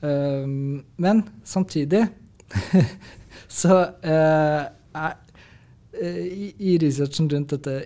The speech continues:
entitled-begrepet, da, så kom jeg over, ehm, eh, han forfatteren Tom Wolfe, som skrev på syttitallet. Da skrev han om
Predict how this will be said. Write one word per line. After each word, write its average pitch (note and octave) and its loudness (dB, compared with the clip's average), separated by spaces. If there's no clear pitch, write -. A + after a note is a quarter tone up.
entitled-begrepet, C3 -6
da, E3+ 2
så D#3+ -4
kom D3+ -4
jeg A#2 -10
over, C3+ -6
ehm, C3 -8
eh, C3 -16
han C3+ -10
forfatteren D3 -6
Tom C#3+ -2
Wolfe, G3 -2
som E3 -4
skrev C3+ -6
på C#3+ -8
syttitallet. C#3 -6
Da E3 -4
skrev G3 -4
han D3 -6
om E3 -2